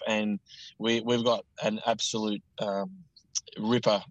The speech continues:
uh, of a team in that nineteen squad. We've got some fifteen-year-olds, fourteen, fifteen-year-olds, um, that are in that side playing, you know, under nineteens, and,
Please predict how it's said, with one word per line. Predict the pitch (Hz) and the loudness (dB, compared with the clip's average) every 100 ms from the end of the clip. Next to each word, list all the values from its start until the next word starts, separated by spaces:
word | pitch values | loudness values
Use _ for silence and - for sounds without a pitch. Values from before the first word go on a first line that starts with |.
| - | -2
uh, | 104 104 104 | 2 2 2
of | 107 | 0
a | |
team | - 110 107 | 0 2 4
in | 104 | 4
that | 104 | 2
nineteen | 104 101 101 101 | 2 2 2 -2
squad. | - 107 | 0 0
We've | 104 | 2
got | 113 | 0
some | - - 98 | -2 -6 -8
fifteen-year-olds, | - - 107 110 107 107 101 98 - | -8 -8 -2 0 2 4 4 4 0
fourteen, | - 113 107 101 | 0 2 2 -2
fifteen-year-olds, | 104 - 104 104 101 98 92 - - - - - - | -6 -4 0 2 4 2 0 -6 -18 -20 -20 -10 2
um, | 107 101 101 | 4 6 4
that | 101 101 | 4 6
are | |
in | 104 107 | 4 4
that | 104 95 | 2 0
side | - 104 101 | 2 2 2
playing, | - 110 104 101 98 - | 0 0 0 -2 -6 -6
you | 113 | -2
know, | 101 95 | 0 2
under | 104 101 | 2 2
nineteens, | 98 101 104 101 | 2 2 0 0
and, | 98 | -2